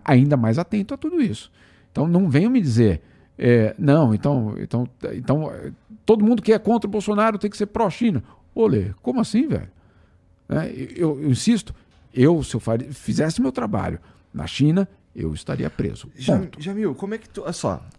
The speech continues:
Speaker 2: eu vi recentemente, cara, lembra que a gente
Speaker 1: Imagina
Speaker 2: tava
Speaker 1: vazar documento na China, cara.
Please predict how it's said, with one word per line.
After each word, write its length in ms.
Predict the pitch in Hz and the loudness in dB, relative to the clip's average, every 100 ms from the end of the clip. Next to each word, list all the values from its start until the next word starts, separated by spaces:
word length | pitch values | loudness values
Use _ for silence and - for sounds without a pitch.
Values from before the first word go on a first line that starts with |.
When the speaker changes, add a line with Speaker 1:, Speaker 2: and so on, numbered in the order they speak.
| _ - | _ -6
Speaker 2:
eu 120 | 165 | -4
vi 140 | 165 | -2
recentemente, 800 | 226 196 175 - 120 113 131 - | -2 -2 -4 -4 -2 0 0 -2
cara, 340 | - 87 98 87 _ - - - _ - | -6 -4 -4 -10 _ -20 -20 -20 _ -4
lembra 240 | 117 151 | -2 0
que 80 | 170 | -2
a 40 | 143 | 0
gente 80 | |
Speaker 1:
Imagina 320 | 139 139 202 220 | 4 6 6 4
Speaker 2:
tava 240 | 156 143 175 | -2 -10 -8
Speaker 1:
vazar 500 | 139 127 120 104 139 | -2 0 2 0 2
documento 560 | 131 - 123 107 87 | 0 2 4 4 2
na 120 | 92 | -2
China, 240 | 85 87 71 | -2 -6 -8
cara. 180 | - | -10